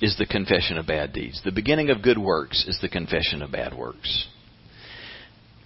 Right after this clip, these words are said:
Maybe you look at this and go, "Wow, I don't think I had as much integrity as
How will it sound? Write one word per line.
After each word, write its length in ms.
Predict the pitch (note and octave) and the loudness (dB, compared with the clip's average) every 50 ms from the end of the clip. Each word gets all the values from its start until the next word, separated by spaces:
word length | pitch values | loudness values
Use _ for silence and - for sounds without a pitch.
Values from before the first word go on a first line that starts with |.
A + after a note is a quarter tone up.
| - | 2
Maybe 200 | F#2+ A#2 D3 D#3+ | 4 4 4 6
you 120 | E3 D#3+ D3+ | 4 6 6
look 140 | D#3+ D#3+ | 6 4
at 80 | D#3+ D3+ | 2 2
this 220 | - D#3 D3+ - | 4 4 4 4
and 100 | C3 B2 | 0 0
go, 260 | A#2+ B2 A#2+ A#2 G2+ - | 2 4 4 4 2 2
"Wow, 380 | - - - G#2 G2+ - - - - - - - - - | 2 2 2 2 2 0 -2 -8 -12 -20 -20 -20 -20 -10
I 160 | - - F3 | -4 -2 0
don't 180 | A#3+ - A2+ - | 2 0 0 2
think 180 | - A2+ G#2 | 0 0 2
I 100 | - A#2+ | 2 4
had 100 | C#3 C#3+ | 4 4
as 120 | C#3 C#3 - | 2 2 2
much 180 | D#3+ D3+ - | 2 2 2
integrity 460 | E3+ D#3+ E3 E3+ E3+ F3+ F#3 F3+ F#3 F#3+ | 2 2 2 2 4 4 4 6 6 6
as 200 | F#3+ F#3 - - | 6 4 2 -4